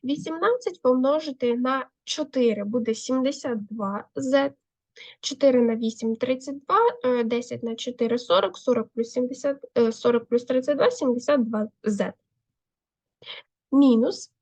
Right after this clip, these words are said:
Далі у нас йде три помножити на двадцять п'ять, це буде сімдесят п'ять. Дорівнює. Е, вісімнадцять і вісімнадцять скоротили, та, скоротилось, там залишається мінус п'ятдесят дев'ять, мінус шість на чотири,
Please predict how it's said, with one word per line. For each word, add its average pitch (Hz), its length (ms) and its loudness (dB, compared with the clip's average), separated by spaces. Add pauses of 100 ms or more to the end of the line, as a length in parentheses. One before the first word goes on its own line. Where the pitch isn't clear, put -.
Далі 294 340 6
у 240 60 8
нас 233 260 2
йде 220 240 0
три 311 260 -2
помножити 240 520 0
на 220 120 -2
двадцять 220 420 -8
п'ять, 220 220 -6
це 269 100 -4
буде 247 240 2
сімдесят 302 640 -2 (100)
п'ять. 247 480 -6 (1120)
Дорівнює. 247 600 4 (560)
Е, 240 300 4
вісімнадцять 302 680 0
і 240 40 -4
вісімнадцять 247 580 0
скоротили, 415 580 4 (100)
та, 262 200 -2
скоротилось, 262 640 -2
там 262 200 -6
залишається 247 560 -4
мінус 247 400 0
п'ятдесят 220 600 -6 (100)
дев'ять, 392 680 2 (140)
мінус 247 640 2
шість 254 360 -4
на 214 100 -4
чотири, 196 460 2